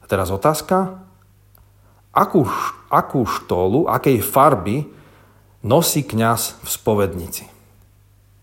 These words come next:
Nie je to ako pri svätej omši, lebo viete, že pri svätej omši má rozličné farby,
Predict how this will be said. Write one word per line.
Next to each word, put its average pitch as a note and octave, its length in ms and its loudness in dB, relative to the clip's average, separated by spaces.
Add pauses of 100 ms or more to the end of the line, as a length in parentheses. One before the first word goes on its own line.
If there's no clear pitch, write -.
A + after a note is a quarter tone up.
(1080)
Nie D#3+ 160 6
je - 80 0
to F#2+ 80 4
ako G2 160 0
pri G#2+ 160 -2
svätej A#2 320 2
omši, G2 320 0
lebo A#2 240 2
viete, F#2+ 240 -2
že G#2 160 -2
pri F#2 160 -4
svätej G2+ 400 -2
omši F#2+ 320 -4
má F2 400 -4 (400)
rozličné G2 560 -6
farby, F#2+ 320 0